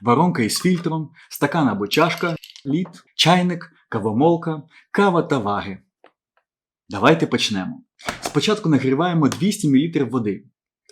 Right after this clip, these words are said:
Покладемо два-три кубики льоду у сервер. Поставте сервер на ваги, а на сервер воронку з фільтром.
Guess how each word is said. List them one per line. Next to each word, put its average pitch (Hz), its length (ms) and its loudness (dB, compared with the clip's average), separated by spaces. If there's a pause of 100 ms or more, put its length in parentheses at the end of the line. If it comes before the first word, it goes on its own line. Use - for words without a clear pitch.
Покладемо 156 460 2
два-три 135 360 0
кубики 110 440 0
льоду 190 260 2 (120)
у 139 60 -8
сервер. 95 480 -6 (560)
Поставте 147 380 -2
сервер 123 380 -2
на 113 140 2
ваги, 160 360 0 (200)
а 113 100 -4
на 98 80 -6
сервер 170 540 -2
воронку 120 360 0
з - 100 -10
фільтром. - 420 -4